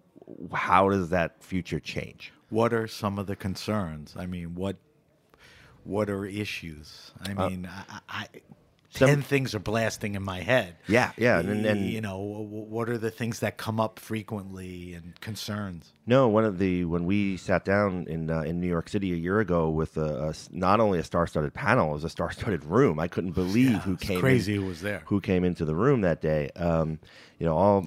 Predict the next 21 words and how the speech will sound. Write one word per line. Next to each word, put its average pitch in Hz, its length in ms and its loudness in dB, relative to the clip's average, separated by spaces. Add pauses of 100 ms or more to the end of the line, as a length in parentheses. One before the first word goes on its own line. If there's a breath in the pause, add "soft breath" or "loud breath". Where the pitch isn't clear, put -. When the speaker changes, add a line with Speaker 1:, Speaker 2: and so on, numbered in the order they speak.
Speaker 1:
um, 78 320 -2
all 87 220 0
good 87 220 0
people 90 400 2
who've 78 400 -2
supported 82 600 -2
Napa 82 240 -2
Valley 85 280 2
over 80 120 0
the 78 80 -4
years 80 360 -4
who 78 240 -2
are, 78 80 -2
may 90 240 0
not 101 200 2
be 117 120 0
supporting 85 400 -4
it 78 100 -8
today, 110 300 0
but 82 240 -4
still 98 500 2